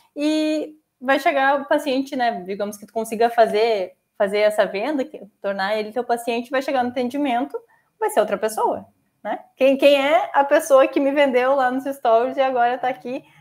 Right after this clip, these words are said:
toda brincalhona e lá me vendeu um produto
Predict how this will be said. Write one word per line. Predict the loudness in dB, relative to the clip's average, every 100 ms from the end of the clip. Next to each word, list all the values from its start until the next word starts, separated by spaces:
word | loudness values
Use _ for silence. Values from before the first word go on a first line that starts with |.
| _ _ _ _ 6
toda | 8 8
brincalhona | 4 4 6 6 4 2 2
e | 2
lá | 2 0
me | -2 -4
vendeu | -4 -4 -6
um | -6
produto | -6 -6 -6 -8